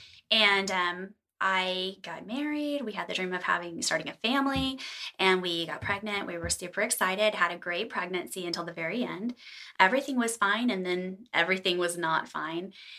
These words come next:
And we were in the hospital. We did emergency C-section. He was born with a very low chance to live. Um,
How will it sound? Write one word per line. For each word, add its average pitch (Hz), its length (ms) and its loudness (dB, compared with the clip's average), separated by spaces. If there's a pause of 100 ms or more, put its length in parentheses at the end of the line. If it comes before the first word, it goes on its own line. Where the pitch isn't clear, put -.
(160)
And 185 200 6
we 180 120 -2
were 170 60 2
in 165 120 0
the 170 60 0
hospital. 240 800 0
We 190 160 -2
did 175 320 -4
emergency 160 460 -8
C-section. 175 720 0
He 170 180 -4
was 165 180 -4
born 165 380 2
with 160 140 -4
a 165 80 -2
very 165 340 -2
low 165 180 0
chance 156 520 -2
to 185 80 0
live. 165 420 -4 (480)
Um, 175 460 4